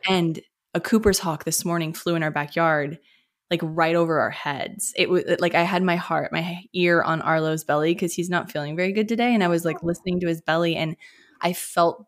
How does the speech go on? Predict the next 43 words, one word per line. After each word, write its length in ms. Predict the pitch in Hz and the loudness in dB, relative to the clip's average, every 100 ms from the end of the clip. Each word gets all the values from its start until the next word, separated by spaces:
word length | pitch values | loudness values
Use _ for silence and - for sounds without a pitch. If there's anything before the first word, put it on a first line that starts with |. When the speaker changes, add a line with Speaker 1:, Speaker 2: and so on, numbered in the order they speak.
| - | -2
Speaker 1:
the 200 | 180 - 175 | 0 0 0
air 320 | 165 156 156 | 2 2 0
move 440 | 160 156 151 151 | -2 -4 -4 -6
from 180 | - 160 | -6 -6
the 60 | 147 | -4
hawk 440 | - 151 135 - | 2 2 2 -2
right 120 | 147 | -2
above 180 | 147 143 139 | 0 -2 -4
my 80 | |
head. 460 | 143 139 135 190 214 - _ _ _ _ _ _ _ | -8 -4 -2 -2 -2 -6 _ _ _ _ _ _ _
Speaker 2:
Wow. 1000 | 202 196 185 180 180 175 170 165 165 170 - | -2 2 4 6 6 4 2 0 -2 -4 0
Speaker 1:
It 140 | 180 | 4
was 200 | 185 190 | 6 4
Speaker 2:
And 60 | 180 | 2
hawk 320 | - 190 165 | 0 0 2
Speaker 1:
so 60 | 160 | 0
Speaker 2:
medicine 420 | 160 160 165 160 | 0 -2 -2 -2
Speaker 1:
trippy. 40 | |
Speaker 2:
is 100 | 156 | -2
a 40 | 170 | -2
huge 680 | - - 170 160 160 - | -4 -4 -2 0 -2 -6
part 320 | - 165 156 165 | -4 -4 -4 -4
of 200 | 160 170 | -6 -4
this 200 | 165 - | -6 -6
podcast. 680 | - 156 170 - 160 - | -4 -2 -2 -2 -4 -2
And 100 | 180 190 | 0 4
you 40 | |
Speaker 1:
Yeah. 80 | 269 | 4
Speaker 2:
know 40 | |
what's 160 | 330 - | 2 -2
crazy? 340 | - 180 185 | -2 0 0
You 60 | 233 | 0
just 200 | 262 - | 0 2
made 80 | 247 | 4
me 100 | 226 | 4
remember 300 | 214 202 226 | 4 4 4
something 320 | 196 170 175 | 2 0 0
this 180 | 170 - | 0 2
morning. 420 | 190 190 175 175 - _ _ - - - _ - | 2 4 4 0 -4 _ _ -20 -20 -20 _ -6
This 120 | 294 | -2
is 60 | - | 4
so 140 | 185 | 4
wild. 460 | 165 151 156 160 | 6 4 2 0